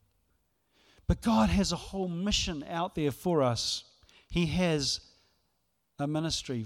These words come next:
for us. Do you know what your ministry is for him this morning? I look around this church and I see so many people serving Christ. It's a wonderful thing.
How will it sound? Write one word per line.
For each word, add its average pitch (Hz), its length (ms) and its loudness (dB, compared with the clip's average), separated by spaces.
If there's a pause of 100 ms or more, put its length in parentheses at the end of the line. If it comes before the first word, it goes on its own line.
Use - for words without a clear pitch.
(140)
for 110 220 -6
us. - 460 -12 (1000)
Do 180 80 -2
you 220 80 0
know 233 120 2
what 208 140 -2
your 180 120 -4
ministry 160 440 -6
is 165 180 -6
for - 140 -10
him 156 300 -10
this 151 180 -10
morning? 208 420 -10 (1300)
I 151 60 2
look 156 220 2
around 151 220 0
this 135 120 -4
church 147 320 -4
and 139 80 -4
I - 20 -6
see 143 200 -4
so 151 240 -2
many 151 180 -4
people 113 460 0
serving 139 480 -4
Christ. 123 640 -10 (340)
It's 131 160 -12
a 123 40 -8
wonderful 135 440 -8
thing. 135 320 -12